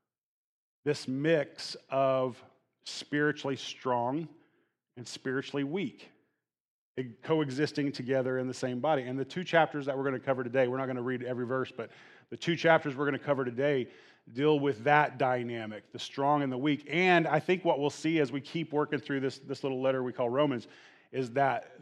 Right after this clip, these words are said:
the dynamic of the strong and the weak in the church was something that, that this letter actually speaks to over and over again.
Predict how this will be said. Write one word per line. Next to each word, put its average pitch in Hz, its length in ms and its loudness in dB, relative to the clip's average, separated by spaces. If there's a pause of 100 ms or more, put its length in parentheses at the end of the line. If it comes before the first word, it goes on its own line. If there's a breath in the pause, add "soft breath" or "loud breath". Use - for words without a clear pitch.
the 135 100 0
dynamic 160 840 6 (140)
of 135 360 2
the 123 80 -4
strong 151 680 2
and 143 260 -4
the 131 80 -2
weak 143 480 -4 (100)
in 139 280 -2
the 131 80 -2
church 147 540 0 (400 soft breath)
was 135 180 -4
something 151 520 2
that, 135 420 -2 (500)
that 135 240 -8
this 139 220 -2
letter 147 240 4
actually 135 260 -2
speaks - 420 -6
to 131 280 -4
over 131 280 -2
and 127 80 -6
over 120 280 -6
again. 117 340 -4